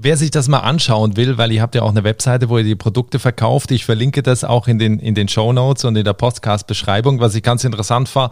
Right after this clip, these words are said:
fand, äh, das Fernsehen war ja auch da und ihr standet da in der Küche und habt denen erklärt, wie ihr jetzt eine Brotbackmischung, äh, quasi zum fertigen Brot zubereitet. Äh, das fand ich ganz interessant, weil die Amerikaner so f-, völlig so, „What?“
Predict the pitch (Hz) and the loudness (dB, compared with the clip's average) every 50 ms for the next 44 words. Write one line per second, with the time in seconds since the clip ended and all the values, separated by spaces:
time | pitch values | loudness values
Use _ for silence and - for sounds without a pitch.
0 | - - - - - - - - 143 131 143 139 - 143 - 131 127 127 120 107 | -8 -14 -18 -20 -20 -6 -2 0 2 2 2 0 -2 -2 0 0 2 2 2 2
1 | 123 110 - - 117 113 135 147 139 131 139 143 127 120 120 117 117 113 - - | 0 0 0 -2 -2 0 2 2 2 2 2 2 2 0 0 0 0 -2 0 0
2 | 113 131 131 - - - 131 131 143 151 156 156 139 131 123 117 127 123 113 - | 0 0 -2 -2 -4 -2 0 2 2 2 2 2 0 0 -2 0 -2 -2 -2 -2
3 | - 123 131 135 120 110 123 110 107 135 120 113 107 - 139 117 - 139 139 123 | -2 -2 -2 -2 -2 -2 -2 0 0 0 -2 -2 -2 -2 -2 0 0 0 0 0
4 | 101 - 151 120 - - 135 127 127 127 123 110 - 120 120 131 139 127 - 127 | 0 0 -2 -2 -2 -2 -4 -4 -2 -2 -4 -4 -2 -2 0 0 -2 -2 -2 -2
5 | 123 127 123 123 117 120 120 120 - - 123 110 95 - 123 139 151 147 - 117 | 0 2 2 2 0 0 -2 -4 -4 -4 -6 -6 -4 -2 -2 -2 -2 -2 -2 -2
6 | 107 107 - - 113 110 - - 127 123 123 120 120 117 117 120 120 117 - - | -2 -2 -2 -4 -4 -2 0 0 0 0 0 0 -2 0 0 0 -2 -4 -6 -12
7 | - - - - - - 120 127 123 123 120 127 120 127 117 - 123 123 123 - | -20 -20 -20 -20 -8 -2 0 2 2 2 2 0 0 0 0 2 0 0 0 0
8 | 123 120 110 98 104 117 135 156 - - - 123 107 95 110 - 101 98 98 101 | 0 0 0 0 0 0 2 0 0 0 0 0 -2 -2 -2 -4 -2 -2 -2 -4
9 | - 147 143 - - - - - - - - - 104 113 113 120 117 - - 135 | -4 -6 -6 -8 -12 -18 -18 -18 -20 -18 -8 -4 -4 -2 0 -2 -2 -2 0 0
10 | 147 135 - 139 135 135 120 143 127 - 131 120 - 143 139 123 101 110 113 113 | 0 0 0 0 0 0 0 -2 -4 -4 -4 -2 -2 -2 -2 -2 0 -2 0 0
11 | 113 113 117 120 117 120 113 - - 101 113 131 143 139 120 135 127 110 - - | 0 -2 0 0 0 -2 -2 -4 -4 -2 -2 0 0 0 0 -2 -2 -4 -6 -10
12 | - - - - - - - 117 117 131 156 165 151 - - 147 143 143 139 - | -16 -18 -20 -20 -12 -4 0 0 0 2 0 0 -2 0 0 2 4 4 2 0
13 | - - - - - 110 120 123 127 269 277 196 - - - - | -2 -10 -16 -10 -4 -2 0 0 0 0 -4 -6 -8 -10 -12 -12